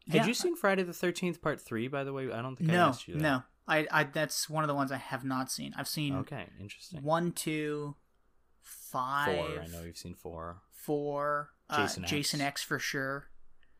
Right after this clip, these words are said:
Speaker 1: Freddy versus Jason?
Speaker 2: Absolutely.
Speaker 1: You've seen the remake. You've mentioned the
Speaker 2: Yeah.
Speaker 1: sex scene in the remake, so
Speaker 2: Yes.
Speaker 1: I know you've seen that.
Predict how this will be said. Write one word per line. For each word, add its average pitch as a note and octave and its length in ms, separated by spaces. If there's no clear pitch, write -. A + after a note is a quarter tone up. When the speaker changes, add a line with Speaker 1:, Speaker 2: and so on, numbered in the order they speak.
Speaker 1:
Freddy F#2+ 240
versus F#2+ 320
Jason? A2 340
Speaker 2:
Absolutely. C#3+ 800
Speaker 1:
You've D#3+ 160
seen G3 200
the E3+ 120
remake. G#2 400
You've G#2+ 120
mentioned A2+ 400
the F#2+ 60
Speaker 2:
Yeah. C#3 80
Speaker 1:
sex C3+ 240
scene G2 220
in G#2+ 80
the A2+ 100
remake, G2 400
so D3 140
Speaker 2:
Yes. A2 120
Speaker 1:
I B2 40
know C3+ 40
you've C3+ 180
seen C3+ 200
that. - 480